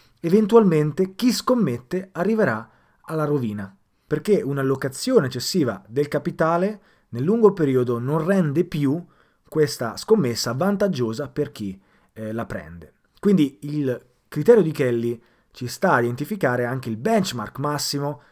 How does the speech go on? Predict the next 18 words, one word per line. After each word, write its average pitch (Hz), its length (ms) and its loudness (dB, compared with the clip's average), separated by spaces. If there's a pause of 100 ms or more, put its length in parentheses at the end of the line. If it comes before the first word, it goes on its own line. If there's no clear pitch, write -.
(100)
di 165 220 0
investimento 131 720 0
quando 160 560 0
dobbiamo 185 720 2
decidere 135 440 -2
di 113 80 -2
allocare 117 720 -2
il 123 140 -10
capitale 98 720 -4
in 135 120 -8
una 151 140 -2
scommessa 104 720 -4
o 190 360 -2
in 139 160 -4
una 127 120 -2
strategia 117 420 -8
di 92 100 -8
investimento. 92 640 -12